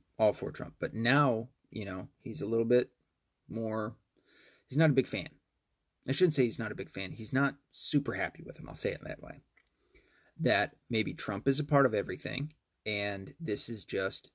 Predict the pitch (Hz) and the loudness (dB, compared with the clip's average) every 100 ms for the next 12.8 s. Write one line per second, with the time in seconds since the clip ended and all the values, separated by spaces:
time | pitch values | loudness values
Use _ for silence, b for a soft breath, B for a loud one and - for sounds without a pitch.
0 | _ _ _ - 98 - 110 107 104 101 | _ _ _ -6 -6 0 2 2 0 0
1 | 95 95 92 - 92 95 156 _ 104 98 | -2 -2 -6 -8 -8 -8 -12 _ -6 -6
2 | 85 107 98 107 104 - - 98 95 85 | -2 -2 -2 -4 -8 -8 -6 -2 -2 -4
3 | b b b b b - 104 101 95 90 | b b b b b -8 -4 -2 -2 -6
4 | - _ _ _ _ _ - 107 123 117 | -10 _ _ _ _ _ -4 0 2 4
5 | 117 123 113 101 98 117 104 98 - 101 | 4 2 2 2 4 2 0 -4 -2 -4
6 | 98 - - 110 - 113 104 113 113 117 | -4 -8 -8 -10 -4 -2 -2 -2 0 0
7 | 104 95 - 104 104 - 98 - 98 95 | 0 -4 -6 -4 -4 -4 -6 0 0 0
8 | - b b b b b _ _ _ _ | -8 b b b b b _ _ _ _
9 | _ _ _ - 95 113 110 104 85 - | _ _ _ -16 -4 2 4 2 -2 -6
10 | 104 101 - - 131 120 113 107 - 117 | -2 0 0 2 2 2 -2 -4 -2 -4
11 | 143 - 101 101 98 101 110 107 120 127 | -4 -6 -6 -2 -2 0 -2 0 0 2
12 | 135 135 123 - - - - | 4 4 4 -4 -12 -12 -12